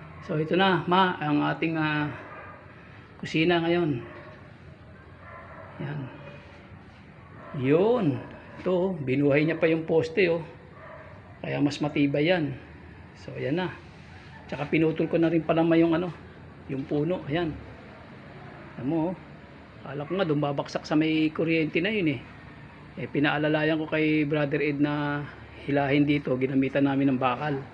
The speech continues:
na merong hook. Kaya yan, tumba na siya. Pagkatapos niyan,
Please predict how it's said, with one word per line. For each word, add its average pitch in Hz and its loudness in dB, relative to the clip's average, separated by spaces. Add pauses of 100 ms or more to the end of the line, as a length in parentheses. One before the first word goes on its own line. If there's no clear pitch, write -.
(720)
na 131 -2
merong 135 4
hook. 165 2 (640)
Kaya 131 0
yan, 151 4 (160)
tumba 135 2
na 139 4
siya. 160 0 (840)
Pagkatapos 147 -2
niyan, 135 0